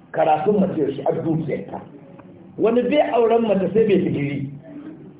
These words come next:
Wani sai mai digiri na biyu. Shi ko Helwai da koma taliya.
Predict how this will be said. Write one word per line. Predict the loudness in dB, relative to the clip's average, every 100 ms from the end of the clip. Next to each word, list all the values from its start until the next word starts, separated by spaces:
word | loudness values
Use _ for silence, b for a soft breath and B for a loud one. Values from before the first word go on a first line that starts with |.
| -20 -20 -20 -12 -2
Wani | 0 2
sai | 4 4
mai | 4
digiri | 2 0 2 2
na | 2
biyu. | 0 0 -2 -6 -14 -20 -20 -20 -20 -20 -16 -8
Shi | -4
ko | 0 2
Helwai | 4 4 4 2
da | 0
koma | 0 0 0
taliya. | 0 0 0